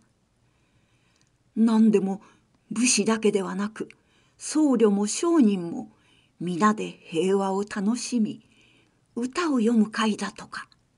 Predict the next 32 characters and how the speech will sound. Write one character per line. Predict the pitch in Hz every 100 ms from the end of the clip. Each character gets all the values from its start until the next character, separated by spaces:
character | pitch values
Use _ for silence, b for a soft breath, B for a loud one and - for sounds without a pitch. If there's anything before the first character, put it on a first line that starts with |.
| _ _ _ _ _ _ _ _ _ _ _ _ _ _ _
さ | - - 143
す | -
が | 175 170
に | 170 175
情 | 196 202
報 | 214 202
が | 196 196
早 | 175 185 185
い | 165
な、 | 147 156 _ _ -
頼 | 185
輝。 | 185 - - - - _ _ _ _ _ _ _ _ _ _ _ _ _
お | - 185
主 | 262 - 170
は | 156
参 | - 175 196
加 | 190
し | - 165
な | 175
い | 156
の | -
か？ | - - 190 - _ _ _ _ _ _ _ _ _ _ _ _ _ _ _ _ _ _ _ -
レ | 214
ン | 330 269
ガ | 175 160
を | 156 -
愛 | 208 190
し | 170 -
た | 160 165
文 | 196 190 320
化 | 277 233
人。 | - -